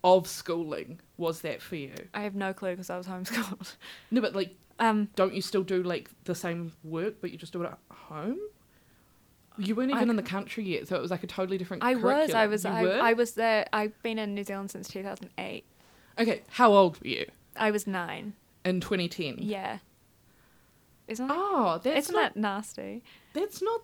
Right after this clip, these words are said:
Speaker 1: that different.
Speaker 2: But you think it was gonna be, like, five?
Speaker 1: I mean
Speaker 2: Or, like, <laughs> I was, like, just out of the
Speaker 1: <sighs>
Speaker 2: womb,
Speaker 1: I'm
Speaker 2: ready
Speaker 1: just
Speaker 2: to
Speaker 1: like,
Speaker 2: go.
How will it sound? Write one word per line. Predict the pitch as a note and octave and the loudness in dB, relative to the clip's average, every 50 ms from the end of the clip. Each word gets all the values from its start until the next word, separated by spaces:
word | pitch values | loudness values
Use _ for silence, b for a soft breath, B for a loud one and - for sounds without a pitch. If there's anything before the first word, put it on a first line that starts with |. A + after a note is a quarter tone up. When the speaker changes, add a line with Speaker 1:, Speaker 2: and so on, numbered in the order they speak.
| - - - - G#3+ - | -8 -14 -20 -20 -14 -6
Speaker 1:
that | G#3+ A3 G#3+ A#3+ F4+ A4+ - - _ _ - - _ - | 0 2 2 2 2 0 -4 -10 _ _ -20 -20 _ 2
different. | A3 G#3 F#3 - - - F3 F3+ G#3+ D4+ G#4+ A4 - A3+ - - - - - - | 2 2 2 0 -2 0 0 2 2 2 0 -4 -6 -8 -10 -10 -8 -8 2 6
Speaker 2:
But | A3+ A#3+ A#3+ | 8 10 10
you | C#4 D4+ D4 | 10 10 10
think | C#4 C4+ C4 C#4+ | 10 8 10 10
it | B3+ | 10
was | B3+ D4+ - | 10 10 10
gonna | - C#4 C4 A#3+ | 10 10 10 10
be, | C4+ C4+ | 8 6
like, | B3+ A3+ G#3+ G#3+ C4 - - - - - | 6 4 4 2 -2 -10 -14 -18 -20 -20
five? | - - - A3+ G3 E3+ D#3+ - G#2+ B2 A#3 C#4+ D#4+ E4+ B B B B B B B - | -20 2 4 6 6 6 4 4 2 0 0 -2 -4 -8 B B B B B B B -2
Speaker 1:
I | D#4 F#4+ F#4 G4 F#4+ F#4+ F#4+ | 0 0 0 0 0 -2 -4
mean | F#4 F#4+ F4+ E4+ E4+ D#4+ D#4 D4+ D4 C#4+ - C#4+ - B3 | -4 -4 -6 -6 -6 -8 -8 -8 -8 -6 -4 0 6 10
Speaker 2:
Or, | D4 C#4 C4 C4 | 12 12 12 12
like, | C4+ B3 B3+ C4 - - - - | 10 8 8 6 2 -2 -6 -2
<laughs> | - D#4+ | 4 6
I | F4+ E4 D4 D4+ C4 D#4 F4+ D#4 - - - - - A#3 D4 | 8 8 8 8 8 8 6 6 4 0 -2 4 8 8 8
was, | B3 - | 8 10
like, | A#3+ A3 G3+ - - G3+ | 8 8 8 6 2 6
just | A3 A#3 A#3 A#3 A3+ B3 | 8 10 10 12 12 12
out | A#3 A#3 A#3+ C4 | 12 12 12 12
of | C#4 | 12
the | D4 D4 | 10 10
Speaker 1:
<sighs> | |
Speaker 2:
womb, | C#4+ D4 C#4 C4 B3 A#3+ A#3 A#3 A#3 A#3 A#3+ B3 | 10 8 8 8 8 6 6 6 4 4 2 0
Speaker 1:
I'm | - - - | 2 4 6
Speaker 2:
ready | A#3 A3+ A3 G#3+ | 8 8 8 8
Speaker 1:
just | A#3+ B3+ | 8 6
Speaker 2:
to | D4 | 6
Speaker 1:
like, | G3+ G3+ B3 | 6 6 6
Speaker 2:
go. | G#3+ G#3+ G#3+ G#3+ G#3+ G#3+ A3+ D4 | 6 8 6 6 6 6 6 4